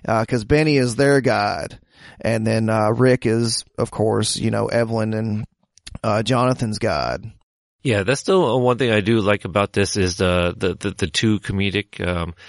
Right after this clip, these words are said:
Speaker 2: reliefs here, Benny and Jonathan. They both play for different sides, but they both have, like, these same motives. They, you know, they're, they're
Speaker 1: Oh,
Speaker 2: in it
Speaker 1: yeah.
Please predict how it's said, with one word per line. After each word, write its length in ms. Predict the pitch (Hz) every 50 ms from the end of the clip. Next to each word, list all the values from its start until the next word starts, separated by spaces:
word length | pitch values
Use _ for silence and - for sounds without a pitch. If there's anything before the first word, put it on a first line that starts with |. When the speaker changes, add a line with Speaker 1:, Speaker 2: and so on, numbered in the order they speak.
| - - - _
Speaker 2:
reliefs 400 | - 90 92 87 98 101 - -
here, 300 | - 104 95 92 92 95
Benny 520 | 98 85 80 104 104 101 104 101 101 98
and 220 | - 101 95 92 87
Jonathan. 560 | - 95 95 98 98 92 - 98 90 87 90
They 300 | 87 98 95 95 92 92
both 400 | - - - - 107 110 110 -
play 140 | - 113 104
for 180 | - - 104
different 320 | 92 - 104 - 101 85 -
sides, 440 | - 123 131 127 107 95 92 - - - - - - - _ -
but 160 | 123 113 -
they 120 | 120 127
both 280 | 117 127 120 110 110 -
have, 200 | 110 104 101 -
like, 160 | - 101 95 _ _ _ _ -
these 220 | 107 104 104 -
same 240 | - - 95 90 85
motives. 400 | 87 87 87 85 78 78 80 - -
They, 400 | 104 95 95 95 92 92 92 -
you 120 | - 95
know, 160 | 87 87 87 87
they're, 220 | 85 101 98 95
they're 180 | 92 - - 202
Speaker 1:
Oh, 60 | 165
Speaker 2:
in 100 | - 131
it 60 | 127
Speaker 1:
yeah. 80 | 117 107